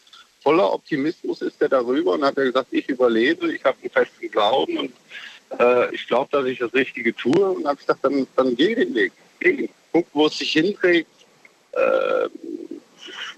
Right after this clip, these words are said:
man braucht, wir haben auch darüber gesprochen, dass er sich vielleicht dann irgendwann auch, ähm, vielleicht, äh, die Frage gestellt hätte, wenn er nicht dann ge-, gefahren wäre, äh, was hätte er helfen können, hätte er seine Eltern noch mal gesehen und, und, und.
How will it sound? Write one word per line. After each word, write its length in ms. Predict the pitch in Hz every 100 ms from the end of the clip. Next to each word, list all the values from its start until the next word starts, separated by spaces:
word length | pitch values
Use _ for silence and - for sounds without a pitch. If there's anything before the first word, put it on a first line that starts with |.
| -
man 140 | 113 113
braucht, 380 | 117 147 -
wir 100 | 123
haben 120 | 131 151
auch 100 | -
darüber 340 | 147 139 143
gesprochen, 440 | 131 - 131 156
dass 140 | 143 135
er 100 | 135
sich 120 | 135 -
vielleicht 300 | 135 139 139
dann 100 | 131
irgendwann 440 | 131 160 151 147 123
auch, 240 | 131 - _ _ - - _ _
ähm, 440 | 101 110 120 113 85 - - - - - - _
vielleicht, 720 | - - 120 120 120 - - 104
äh, 140 | 95
die 120 | 123
Frage 320 | - 120 139
gestellt 420 | 135 - 131 156 156
hätte, 200 | 151 143
wenn 120 | 143
er 80 | 143
nicht 200 | 180 - 170
dann 200 | 160 151
ge-, 180 | 151 - - -
gefahren 500 | 143 143 147 147 139
wäre, 260 | 143 135 - - - - _
äh, 360 | - 52 50 - -
was 180 | 127 143
hätte 160 | 131
er 60 | 123
helfen 340 | 135 151 143
können, 180 | 135 120
hätte 140 | 127 123
er 60 |
seine 240 | 120 117 107
Eltern 240 | 135 123
noch 120 | 120
mal 140 | 120 110
gesehen 280 | 107 110 113
und, 160 | 127
und, 120 | 127
und. 220 | 131 -